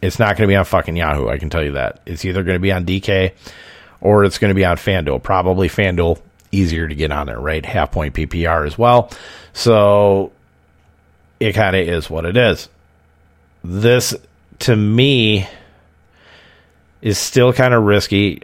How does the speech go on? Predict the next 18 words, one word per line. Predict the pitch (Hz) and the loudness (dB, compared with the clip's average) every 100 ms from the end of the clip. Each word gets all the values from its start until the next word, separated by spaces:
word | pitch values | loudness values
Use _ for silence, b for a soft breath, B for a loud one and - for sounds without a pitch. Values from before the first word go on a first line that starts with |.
| - | -4
I | 104 107 | 0 0
believe | 98 107 127 127 147 127 | -2 4 6 8 6 6
more | 123 120 | 6 6
in | 117 | 2
Ca-, | - 120 - | 2 0 2
I | 120 120 | 2 2
believe | 113 123 135 175 | 4 6 6 6
more | 156 156 147 | 6 6 6
in | 127 120 | 4 2
Henry | 92 120 123 120 | 2 4 6 6
than | 113 110 | 6 4
I | 104 | 2
do | 98 92 117 120 113 - | 0 4 6 8 6 4
of | 110 98 | 0 0
the | 85 - | -2 -2
actual | 98 - 87 | -4 -2 -8
Tennessee | - 92 73 78 | -4 -4 -4 -6
Titans. | - 55 - - - | -6 -8 -12 -20 -20